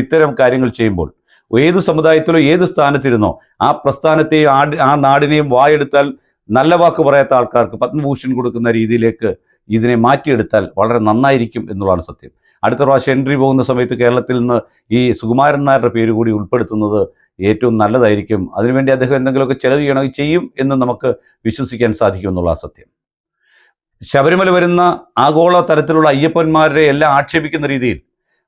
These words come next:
പമ്പയിലൂടെ മലിന്യം, മാ-, മാലിന്യങ്ങൾ ഒഴുകുന്നുണ്ട്, അതിൻ്റെ അടിയിലാണ് അയ്യപ്പ ഭക്തന്മാർ മുങ്ങിക്കുളിച്ച് പമ്പ-, ശബരിമലയിലേക്ക് പോകുന്നതെന്ന് മനസ്സിലാകും. ഇന്ന് ഒരു മനുഷ്യൻ, സാധാരണ ഒരാൾക്കാർ പറയാൻ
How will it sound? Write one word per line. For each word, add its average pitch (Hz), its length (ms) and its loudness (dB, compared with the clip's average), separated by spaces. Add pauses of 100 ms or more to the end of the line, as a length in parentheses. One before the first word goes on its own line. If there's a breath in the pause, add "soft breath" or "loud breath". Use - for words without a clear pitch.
(300)
പമ്പയിലൂടെ 175 500 2 (100)
മലിന്യം, 165 400 2 (280)
മാ-, 143 240 2
മാലിന്യങ്ങൾ 185 540 0
ഒഴുകുന്നുണ്ട്, 160 440 2 (400 loud breath)
അതിൻ്റെ 165 280 0
അടിയിലാണ് 151 380 2
അയ്യപ്പ 147 280 -2
ഭക്തന്മാർ 139 400 -2 (220)
മുങ്ങിക്കുളിച്ച് 139 600 -4
പമ്പ-, 123 220 -6 (100)
ശബരിമലയിലേക്ക് 135 540 -2
പോകുന്നതെന്ന് 131 380 0
മനസ്സിലാകും. 90 340 -4 (420 soft breath)
ഇന്ന് 185 220 4 (220)
ഒരു 156 200 2
മനുഷ്യൻ, 156 320 0 (160)
സാധാരണ 160 420 4
ഒരാൾക്കാർ 151 400 2 (360)
പറയാൻ 147 300 2